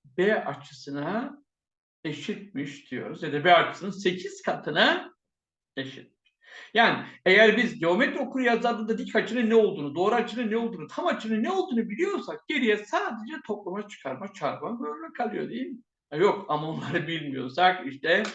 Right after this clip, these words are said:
o zaman vay halimize. Evet, hemen devam edelim. Burada ikinci sorumuza bir bakalım. Diyor ki A açısı dar açı olmak üzere.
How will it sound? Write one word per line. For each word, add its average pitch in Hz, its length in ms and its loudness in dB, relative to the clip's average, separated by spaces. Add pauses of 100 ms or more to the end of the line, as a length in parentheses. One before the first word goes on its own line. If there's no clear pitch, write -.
(180)
o 156 140 -8
zaman 151 560 -4
vay 160 320 0
halimize. 117 720 -6 (1200)
Evet, 214 560 4
hemen 285 340 6
devam 202 280 6
edelim. 143 560 -4 (880)
Burada 185 240 0
ikinci 175 380 -2
sorumuza 147 500 -2
bir 120 80 -2
bakalım. 233 640 -4
Diyor 339 260 -2
ki 180 300 -4 (1040)
A 302 120 8
açısı 311 340 4
dar 277 140 6
açı 240 220 2
olmak 196 400 0
üzere. - 320 -16